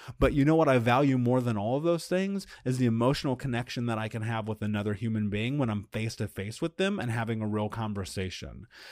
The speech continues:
And more than that, I love the moments of when I have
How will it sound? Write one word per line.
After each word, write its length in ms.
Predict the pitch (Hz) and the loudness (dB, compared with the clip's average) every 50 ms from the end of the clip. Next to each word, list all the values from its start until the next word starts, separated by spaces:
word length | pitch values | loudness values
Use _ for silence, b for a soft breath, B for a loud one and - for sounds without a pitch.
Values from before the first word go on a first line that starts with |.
| B B | B B
And 180 | B 139 135 131 | B 2 2 2
more 240 | 127 131 156 180 170 | 4 4 6 6 6
than 240 | 139 151 143 127 110 | 4 2 0 0 0
that, 360 | 104 104 120 151 175 - _ _ B B B B B - | 0 -2 -2 -2 -2 -4 _ _ B B B B B -2
I 80 | 120 | -2
love 320 | 139 156 180 170 170 160 156 | 2 4 4 4 4 4 2
the 80 | 147 | 0
moments 580 | 123 117 113 110 117 127 160 190 196 185 - 135 | 2 2 2 0 0 0 0 0 -2 -2 -4 -4
of 160 | 120 107 101 | -4 -4 -4
when 260 | 101 107 123 143 151 | -4 -4 -2 -2 -2
I 200 | 123 113 131 127 | -2 -4 -4 -4
have 600 | 120 117 - - - 127 117 120 131 143 147 147 | -6 -6 -10 -8 -6 -4 -2 0 0 -2 -2 -4